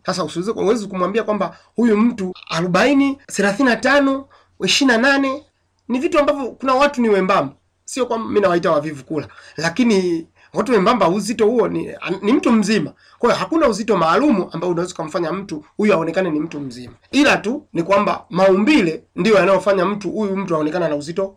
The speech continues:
kiasi kadhaa, kwa sababu, kwa sababu mtu umbile lake inaweza kuwa ana umbo la unene, anaweza kawa na kilo nyingi hata kama sio mtu mzima.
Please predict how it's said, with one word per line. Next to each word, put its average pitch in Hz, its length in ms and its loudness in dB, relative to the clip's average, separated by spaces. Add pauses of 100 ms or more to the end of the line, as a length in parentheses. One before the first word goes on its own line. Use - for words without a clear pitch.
(100)
kiasi - 200 -14
kadhaa, 139 200 -12
kwa 165 140 -10
sababu, 208 400 -6
kwa 165 120 -10
sababu 202 300 -4 (220)
mtu 247 220 0
umbile 190 240 0
lake 226 200 0
inaweza 202 160 -4
kuwa 208 200 -4
ana 170 140 -4
umbo 208 200 -2
la 165 100 -2
unene, 170 320 0
anaweza 208 220 -2
kawa 262 160 -2
na 233 80 -4
kilo 262 140 -6
nyingi 254 220 -4
hata 208 120 -6
kama 226 180 -4
sio 233 140 0
mtu 202 160 -6
mzima. 165 300 -6